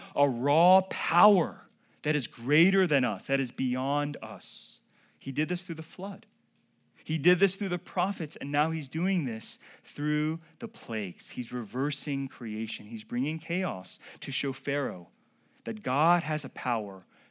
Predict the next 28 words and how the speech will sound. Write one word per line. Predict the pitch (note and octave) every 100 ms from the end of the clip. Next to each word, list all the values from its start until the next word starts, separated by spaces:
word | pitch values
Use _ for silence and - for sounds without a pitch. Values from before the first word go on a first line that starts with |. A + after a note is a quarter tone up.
| -
no | B2 C3+
one | D#3+ D#3+ B2+
else | G#2 G#2 - - - _ -
can | B2 A2
wield, | G2 F#2 D#2 - _ _ _
right? | G2 -
He | - F#3 G#3+
has | G3+ G3+
a | G3
power | - E3+ F3+ C3 G2 - _ _ _ -
that | B2+
no | C3+ D3 F#3+
one | A3 G3
else | B2+ A#2 -
can | C3+ A2+
wield. | C3+ G2+ E2+ _ _ _ _ _ _ _
Peter | - G3 F#3
Enns | E3 F3 F3 C#3
writes | C#3 D#3 D3+
in | C#3
his | B2+
commentary | - D3 D3 D3 C3+ A#2+ A2
on | G#2+
Exodus, | G#2+ A2+ - G#2 - - - _ _ _ - _
"Creation | - D#3 D#3 F3+ G#3 A#3 A#3 A#3 A#3 - -
is | D#3+ D#3+
at | D#3 - -
both, | D3 A#2+ A2+